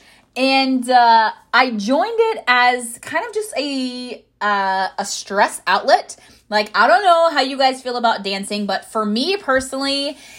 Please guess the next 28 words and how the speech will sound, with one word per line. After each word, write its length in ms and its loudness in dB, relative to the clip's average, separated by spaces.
it 160 6
is 260 -6
a 340 2
stress 540 0
relief. 480 -6
It 100 -4
is 140 0
a 140 0
recenter. 1000 -4
It 100 2
is 80 -2
a 40 -2
way 140 4
for 100 -10
me 140 -4
to 280 0
raise 560 6
my 200 2
vibration. 560 0
So 180 0
I 240 0
knew 300 -2
that 180 -2
I 220 0
needed 340 -4
something 400 -4
to 140 -8
just 280 -10